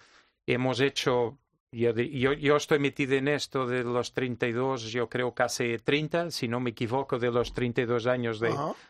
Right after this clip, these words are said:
Speaker 1: de vida del evento en, en distintos, en distintas facetas, ¿no?
Speaker 2: Sí.
Speaker 1: Eh,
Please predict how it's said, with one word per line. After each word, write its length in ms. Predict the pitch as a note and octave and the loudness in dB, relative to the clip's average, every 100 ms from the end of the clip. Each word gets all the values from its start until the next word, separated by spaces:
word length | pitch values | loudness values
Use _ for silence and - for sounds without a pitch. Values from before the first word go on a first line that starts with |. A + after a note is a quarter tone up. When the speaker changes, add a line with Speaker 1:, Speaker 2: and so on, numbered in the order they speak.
| - | -4
Speaker 1:
de 140 | - A#2 | 0 2
vida 320 | C3+ B2+ B2+ | 4 4 2
del 200 | C3 B2 | 2 2
evento 380 | B2 D3 D3+ D#3 | 4 4 4 0
en, 180 | B2 - | 0 0
en 160 | B2+ | -2
distintos, 1000 | A#2+ A#2 - C#3 B2 B2 A2 - - - _ _ _ _ - | 0 -2 -2 -2 0 0 -2 -4 -8 -10 _ _ _ _ -2
en 160 | A#2+ | 0
distintas 1080 | A#2 - C#3 A#2+ B2+ A2+ - - - A2+ - | 0 0 -2 2 0 0 -4 -4 -6 -10 -10
facetas, 520 | - A2+ D3+ - F#2 G#2+ | -6 0 0 0 -4 0
¿no? 100 | D3+ | 2
Speaker 2:
Sí. 80 | D#3 | 2
Speaker 1:
Eh, 600 | A#2 A#2 B2 A#2+ A2+ | 0 -4 0 0 0